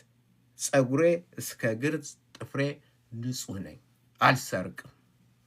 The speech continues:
በፍጹም። ሌባው ይሉናል። እ? ምን አሉ? ሌባው?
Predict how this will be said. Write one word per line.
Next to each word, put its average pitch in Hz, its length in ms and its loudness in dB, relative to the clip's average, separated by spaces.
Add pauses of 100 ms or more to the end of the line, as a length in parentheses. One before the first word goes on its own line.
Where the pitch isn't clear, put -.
(440)
በፍጹም። - 500 -10 (1000)
ሌባው 131 800 6 (460)
ይሉናል። 107 500 0 (300)
እ? 220 140 6 (440)
ምን 190 160 2
አሉ? 415 180 2 (640)
ሌባው? 381 480 0